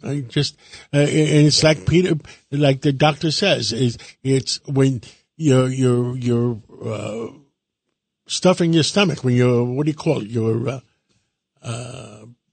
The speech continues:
when it finishes processing the food you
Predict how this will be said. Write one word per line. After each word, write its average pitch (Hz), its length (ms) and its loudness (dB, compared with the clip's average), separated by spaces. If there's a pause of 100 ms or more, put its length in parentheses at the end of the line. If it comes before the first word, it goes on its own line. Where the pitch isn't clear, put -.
(800)
when 147 300 2
it 139 200 -2
finishes 175 500 2
processing 151 680 0
the 131 80 0
food 170 360 -2
you 156 80 2